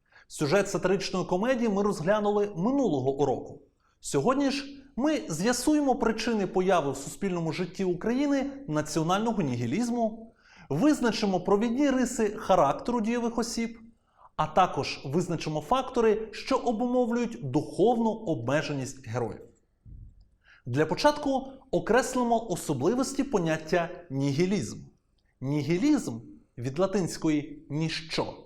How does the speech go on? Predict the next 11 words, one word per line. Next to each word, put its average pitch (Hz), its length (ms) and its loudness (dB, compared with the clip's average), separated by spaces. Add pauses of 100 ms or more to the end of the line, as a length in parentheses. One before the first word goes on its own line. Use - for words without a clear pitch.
(580)
це 170 400 -2
специфічна 214 720 -4
концепція 208 680 -2
ставлення 185 600 2
до 196 120 -2
світу, 208 540 -6 (340)
що - 320 -4
піддає 175 340 0
сталі 151 440 2
цінності 233 960 -4
запереченню 202 1000 -2